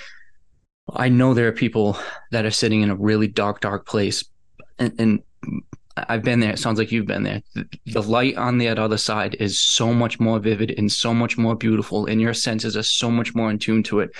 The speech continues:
that, man, if, if you can just get there, uh, you will,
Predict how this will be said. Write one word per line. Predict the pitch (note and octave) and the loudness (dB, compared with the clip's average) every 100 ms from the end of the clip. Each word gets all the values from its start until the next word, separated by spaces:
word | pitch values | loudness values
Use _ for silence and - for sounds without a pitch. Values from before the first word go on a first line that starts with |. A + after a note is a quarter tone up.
| - - - | -16 -16 -6
that, | G2+ G#2 | -4 0
man, | A2+ G#2+ | 0 0
if, | - | -2
if | - - - - A2+ | -6 -4 -2 -2 0
you | A#2+ | 0
can | C3 | 0
just | A#2+ A2+ - | 0 -2 -2
get | A2 - | -4 -2
there, | G2+ G2 G2 - - - - | -2 -2 -6 -14 -18 -16 -6
uh, | G#2+ G#2 | -2 -2
you | A2 A#2 | 2 4
will, | A2+ | 4